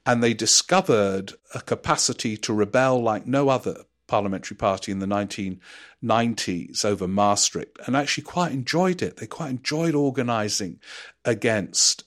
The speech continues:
uh, John Major and going into the studios and becoming sort of quite famous as media figures,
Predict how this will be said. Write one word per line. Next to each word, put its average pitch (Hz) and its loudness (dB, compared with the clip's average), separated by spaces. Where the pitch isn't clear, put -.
uh, 104 2
John 107 -2
Major 101 -2
and 95 -6
going 107 0
into 104 -4
the 101 -8
studios 101 -2
and 104 -6
becoming 110 -8
sort - -4
of 101 -12
quite 110 -4
famous 107 -2
as 104 -8
media 104 -4
figures, 101 -4